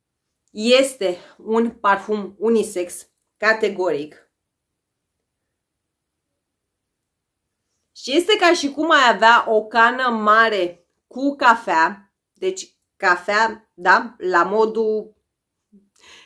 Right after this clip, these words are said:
cafea, nu cappuccino, nu latte macchiato, nu,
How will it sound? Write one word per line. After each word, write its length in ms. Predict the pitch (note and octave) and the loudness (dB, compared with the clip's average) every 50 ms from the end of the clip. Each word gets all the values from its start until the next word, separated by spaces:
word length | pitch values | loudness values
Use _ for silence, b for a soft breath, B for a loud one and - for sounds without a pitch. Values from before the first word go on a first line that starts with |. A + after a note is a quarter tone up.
| b b | b b
cafea, 560 | _ A#3+ A3+ A3+ A3+ B3 G#3+ F3 D3 - - _ | _ 2 2 4 4 0 0 0 0 -2 -12 _
nu 440 | E3+ G3+ G#3+ A3+ B3+ C#4 C#4+ C#4+ | -8 -4 -4 -4 -2 -2 -4 -4
cappuccino, 880 | C#4+ - C4 B3+ B3+ A#3+ B3 A#3 - B3+ A#3+ A#3+ A#3+ A#3+ A#3+ A#3+ A#3+ A#3 | -2 0 0 0 0 -4 -12 -10 -10 -10 -8 -6 -4 -4 -4 -4 -4 -4
nu 540 | G3+ - F#3+ G3+ G3+ G3 G#3 A3 A#3+ C4+ C4+ | -4 -4 -6 -4 -4 -2 0 0 0 0 -2
latte 320 | C4+ C4+ C4 B3+ C4 C4 B3 | 0 2 0 0 0 -4 -2
macchiato, 840 | A#3+ A#3 A#3 A#3 A#3+ A3+ A#3 A#3 A#3 - A3+ A3+ A3+ A3+ A3+ A3 A3 | 0 0 -2 0 0 -2 -2 -2 -2 -4 0 2 2 2 2 2 0
nu, 680 | A3 G#3+ G#3 G3+ G#3 G#3+ A3+ A#3+ C4+ C4+ C4+ C4 B3+ | -2 -4 -4 -4 -2 -2 -2 -2 -2 -4 -6 -8 -8